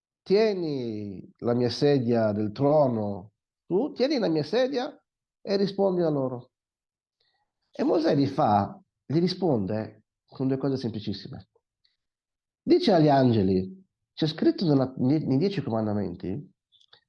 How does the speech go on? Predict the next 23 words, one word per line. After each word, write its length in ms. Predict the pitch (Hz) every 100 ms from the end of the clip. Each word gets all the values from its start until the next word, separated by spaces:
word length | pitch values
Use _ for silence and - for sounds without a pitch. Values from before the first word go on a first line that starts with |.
| _ _ _ _ _ _ _ _ _
"Rispetta 640 | - 170 180 - 285 233
tuo 140 | 208
padre 300 | 180 196 202
e 40 | 196
tua 140 | 151
madre." 420 | 127 110 90 82 85 _ _ _ _ _ _ _ _ _ _ _ _ _ _
Ma 140 | 139
voi 180 | 175 165
angeli 640 | 139 151 113 92 87 85 -
avete 440 | - 107 113 110 113
padre 340 | 120 110 110
o 60 | 113
madre? 480 | 104 76 78 104 - _ _ _ _ _ _ _ _ _ _ -
No. 360 | 180 - - _ _ _ _ _ _ _ _ _ _ _
"Io 240 | - 247 269
sono 240 | 233 214
il 100 | 190
Dio 220 | 170 240 254
che 100 | 208
vi 100 | 180
fece 300 | 202 202 190
uscire 460 | 160 - 220 208
dall'Egitto." 880 | 170 143 139 131 120 - 87 82